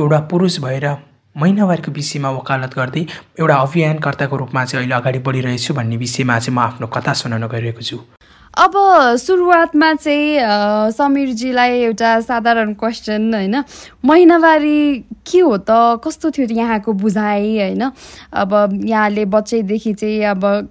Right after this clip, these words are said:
Speaker 2: आफ्नो घर परिवार अथवा स्कु-, स्कुलमा चाहिँ, अ, महिनावारीलाई कसरी बुझ्नु भएको थियो?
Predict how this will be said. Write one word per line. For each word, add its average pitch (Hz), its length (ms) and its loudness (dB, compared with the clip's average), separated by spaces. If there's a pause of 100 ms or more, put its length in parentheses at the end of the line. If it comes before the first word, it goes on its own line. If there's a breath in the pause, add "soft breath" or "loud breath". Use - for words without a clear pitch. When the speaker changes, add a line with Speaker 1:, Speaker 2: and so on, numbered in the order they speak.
Speaker 2:
आफ्नो 220 260 -4
घर 190 200 -2
परिवार 208 480 0
अथवा 214 200 0
स्कु-, - 340 -10
स्कुलमा 220 600 -2
चाहिँ, 220 400 -4 (380 loud breath)
अ, 208 200 0
महिनावारीलाई 220 960 2
कसरी 339 460 -4
बुझ्नु 240 340 -2
भएको 180 400 -2
थियो? 220 460 -4